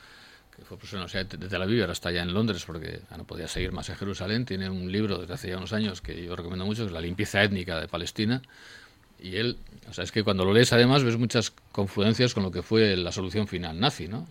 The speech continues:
La conferencia de Wannsee, donde se juntan los jerarcas nazis y deciden que hay que acabar con, con los, eh, judíos en Europa, y ahí mismo hay una casa en Tel Aviv, la Casa Roja, que dice él que ya no existe, porque fue derruida,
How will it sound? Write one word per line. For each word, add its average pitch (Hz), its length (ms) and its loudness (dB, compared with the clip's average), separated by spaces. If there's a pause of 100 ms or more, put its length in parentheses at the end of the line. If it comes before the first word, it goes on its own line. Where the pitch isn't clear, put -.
La 78 160 -6
conferencia 95 380 0
de 92 40 4
Wannsee, 107 380 4
donde 90 160 -4
se - 80 -10
juntan 98 300 -2
los 95 260 -4
jerarcas 95 420 -2
nazis 101 240 2
y 92 60 -4
deciden 98 340 -2
que 98 80 -2
hay 95 60 -4
que 98 80 -8
acabar 92 280 -6
con, 92 300 -10 (540)
con 92 220 -6
los, 90 280 -4
eh, 85 80 -8
judíos 98 460 0
en 95 80 -2
Europa, 113 400 2 (600)
y 95 120 -4
ahí 92 160 2
mismo 110 280 2
hay 92 100 2
una 92 180 0
casa 104 180 0
en 98 80 0
Tel 90 160 -2
Aviv, 104 180 2
la 98 80 -2
Casa 87 200 -6
Roja, 98 240 -2
que 98 80 -2
dice 95 240 0
él 113 100 -2
que 82 60 -6
ya 78 80 -2
no 87 80 -4
existe, 113 380 -2
porque 117 200 -8
fue 95 100 -2
derruida, 101 480 -4